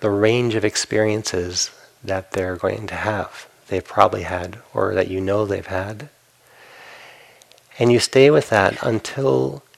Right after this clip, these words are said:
you see that loving them without the truth of who, of their real experiences is to love an idealistic version of them. My parents are aging right now, and I'm struggling with, um, feeling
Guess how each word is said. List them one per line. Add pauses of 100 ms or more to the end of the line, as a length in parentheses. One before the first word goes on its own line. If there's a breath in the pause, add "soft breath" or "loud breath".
(280)
you
see
that
loving
them
without
the
truth
of
who,
of
their
real
experiences
is
to
love
an
idealistic
version
of
them. (1000 loud breath)
My
parents
are
aging
right
now,
and
I'm
struggling
with, (680 loud breath)
um,
feeling